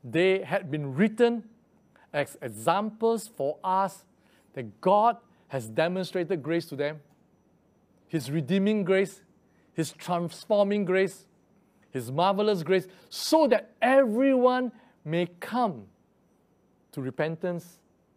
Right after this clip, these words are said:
and to align their life with His revealed will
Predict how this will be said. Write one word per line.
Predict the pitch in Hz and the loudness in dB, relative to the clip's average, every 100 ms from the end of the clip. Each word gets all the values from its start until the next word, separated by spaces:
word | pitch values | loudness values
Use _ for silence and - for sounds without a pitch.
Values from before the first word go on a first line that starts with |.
| _ _ _ _ - | _ _ _ _ -10
and | 139 135 | -10 -8
to | 147 151 - | -6 -6 -4
align | 135 131 156 185 208 226 214 - _ _ - | -4 -2 0 0 0 -4 -8 -16 _ _ -6
their | 127 123 | -2 0
life | 117 123 170 180 110 98 _ _ - | 0 2 2 2 -2 -10 _ _ -6
with | 143 | -4
His | 135 113 | -4 -6
revealed | 123 120 143 | -6 -4 -4
will | 123 98 | -6 -12